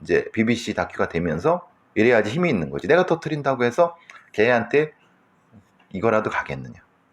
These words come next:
이렇게 터지니까 얘를 그 치안 지도관이라고 하는 돌렸지 않습니까? 근데 걔는 또 다시 또 살아날 겁니다.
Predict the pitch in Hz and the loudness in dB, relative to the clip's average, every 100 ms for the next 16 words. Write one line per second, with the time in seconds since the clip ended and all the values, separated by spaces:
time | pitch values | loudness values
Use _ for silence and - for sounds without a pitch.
0 | - 180 165 175 131 113 - 87 82 80 | -4 0 2 0 0 -2 0 0 0 -2
1 | 80 65 _ _ _ _ _ _ - 78 | -2 -8 _ _ _ _ _ _ -14 -12
2 | 71 - 151 131 - 87 80 76 - 65 | -12 -4 0 0 0 -2 0 -2 -6 -10
3 | 67 69 - 73 76 - 67 - 85 - | -12 -14 -14 -8 -8 -8 -12 -14 -16 -10
4 | - - _ _ _ - _ _ - _ | -10 -10 _ _ _ -20 _ _ -20 _
5 | - 170 - 85 139 233 - - - 208 | -6 -4 -2 -2 -2 -2 -2 -4 -4 -6
6 | 110 - - 180 190 - _ _ - 180 | -6 -14 -8 -6 -6 -12 _ _ -12 -8
7 | 277 - - - 180 233 180 - | -4 -4 -4 -4 -4 -6 -10 -16